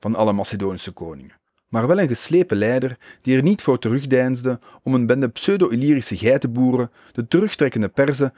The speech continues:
een stevige schop tegen hun vluchtende achterwerk te geven. De Perzen waren weg en noch Athene, noch Sparta had na de verwoestende Grieks-Perzische oorlog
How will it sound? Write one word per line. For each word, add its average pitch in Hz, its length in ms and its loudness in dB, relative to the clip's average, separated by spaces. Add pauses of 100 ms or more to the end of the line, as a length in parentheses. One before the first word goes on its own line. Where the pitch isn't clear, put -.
(100)
een 147 100 -4
stevige 175 440 0
schop - 340 -2
tegen 151 260 2
hun 151 160 4
vluchtende 120 460 -2
achterwerk 98 500 -4
te 95 100 -12
geven. 78 380 -14 (960)
De - 80 -16
Perzen 120 380 -2
waren 104 220 2
weg 165 320 -2 (220)
en 175 140 0
noch 226 180 2
Athene, 147 460 0
noch 131 220 -2
Sparta 120 540 -2 (180)
had 117 140 -4
na 120 180 2
de 113 80 -2
verwoestende 120 540 0
Grieks-Perzische 117 680 -4
oorlog 139 420 2